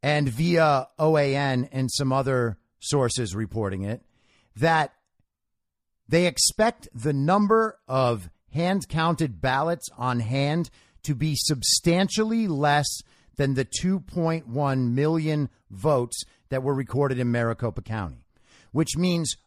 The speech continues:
right away, immediately, and unquestionably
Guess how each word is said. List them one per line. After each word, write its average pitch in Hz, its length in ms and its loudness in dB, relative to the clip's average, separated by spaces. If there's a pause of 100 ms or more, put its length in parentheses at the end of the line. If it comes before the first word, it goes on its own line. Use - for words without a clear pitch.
right 139 420 0
away, 127 540 2 (320)
immediately, 160 1000 2 (200)
and 147 220 -4 (120)
unquestionably 160 1300 -2